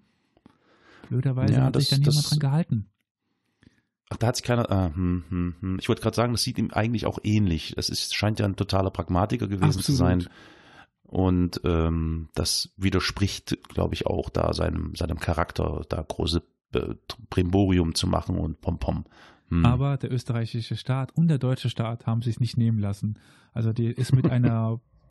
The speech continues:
Speaker 1: äh, Militärbegleitung von Bad Mergentheim nach Österreich und von Österreich dann also an der Grenze aufgenommen worden, in Wien ein Staatsbegräbnis
Speaker 2: Hm.
Speaker 1: auf große Kosten und
Speaker 2: Hm.
Speaker 1: Kanonenschüsse und was weiß ich.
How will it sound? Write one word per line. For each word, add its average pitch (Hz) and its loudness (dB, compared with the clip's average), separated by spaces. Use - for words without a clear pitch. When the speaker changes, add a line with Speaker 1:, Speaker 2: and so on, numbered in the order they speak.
Speaker 1:
äh, 131 -2
Militärbegleitung 131 0
von 120 -2
Bad 120 -4
Mergentheim 123 0
nach 117 0
Österreich 127 -2
und 123 -6
von - -6
Österreich 123 -2
dann 120 -2
also 117 -4
an 120 -4
der 120 -2
Grenze - 0
aufgenommen 131 2
worden, 120 0
in 117 -2
Wien 143 2
ein 120 2
Staatsbegräbnis 123 0
Speaker 2:
Hm. 113 -6
Speaker 1:
auf - -10
große 135 -2
Kosten 131 -2
und 120 -2
Speaker 2:
Hm. - -20
Speaker 1:
Kanonenschüsse 131 2
und 117 -2
was 139 -2
weiß 113 -4
ich. - -6